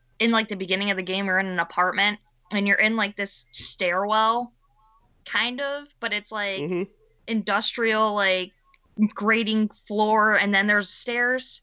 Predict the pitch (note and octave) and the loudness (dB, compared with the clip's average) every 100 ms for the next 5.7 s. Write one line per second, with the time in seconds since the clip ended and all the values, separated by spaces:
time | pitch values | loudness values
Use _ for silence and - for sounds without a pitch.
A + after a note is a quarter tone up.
0 | _ - A3+ A#3+ A#3+ A3+ - B3 - G#3 | _ 2 2 2 0 -6 -6 -8 -2 -2
1 | - - G#3+ G#3 G3 G3 F#3 F3+ F#3+ G#3 | -2 -4 -2 -2 -2 -2 -2 -4 -2 0
2 | A3+ - F#3+ F#3+ G3+ F#3+ F3+ F#3+ F#3 F#3 | 0 -2 -6 -6 -6 -6 -6 -6 -6 -6
3 | F#3 F3+ F3 E3+ - - _ _ _ - | -6 -4 -4 -4 -8 -18 _ _ _ -6
4 | - G#3 F#3+ F#3 F#3 G3 F3+ F3 - E3+ | 2 4 4 4 4 0 0 -4 -4 2
5 | F#3 G3 F#3+ F#3 G3 F#3+ | 2 2 -2 -2 -2 -4